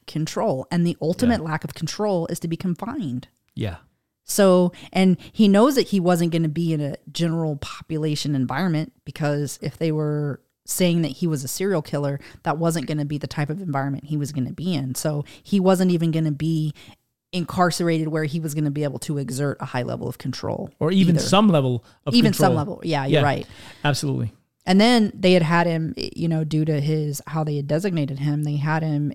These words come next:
Speaker 1: in a cell all by himself. He wasn't with anybody. So his level of interaction was low too. And so
Speaker 2: Yeah.
Speaker 1: for somebody who so deeply desires power and control, you don't have it.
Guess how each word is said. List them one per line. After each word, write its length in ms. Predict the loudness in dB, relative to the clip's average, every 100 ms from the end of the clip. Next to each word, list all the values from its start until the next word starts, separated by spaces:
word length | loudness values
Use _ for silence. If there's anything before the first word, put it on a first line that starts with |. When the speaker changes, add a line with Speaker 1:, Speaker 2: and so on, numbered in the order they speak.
| -4
Speaker 1:
in 80 |
a 100 | -4
cell 420 | -4 -4 -4 -4 -6
all 80 | -4
by 120 | 0
himself. 460 | 0 -2 -2 -4 -6
He 80 | -6
wasn't 240 | -4 -4
with 140 | -4 -2
anybody. 420 | -4 -4 -6 -6
So 340 | -6 -6 -6 -8 -20 _
his 260 | -2 0 0
level 380 | 2 2 2 2
of 400 | 2 0 -6 -6
interaction 540 | -2 -2 -2 -4 -4 -4
was 120 | -4
low 200 | -6 -6
too. 360 | -6 -6 -8 -12 _
And 180 | -4 -2
so 200 | 0 -2
Speaker 2:
Yeah. 40 | 0
Speaker 1:
for 180 | -2
somebody 480 | 0 2 4 2 0
who 340 | -2 -2 -2 -2
so 280 | 0 0
deeply 380 | 2 -2 -2 -4
desires 760 | -4 -4 -2 -2 -2 -2 -4 -8 -16 -20 _ -10
power 320 | 0 2 2
and 80 | -2
control, 640 | -4 -2 0 2 2 -2 -6
you 100 | -2
don't 160 | 2 2
have 240 | 2 0
it. 160 | -2 -10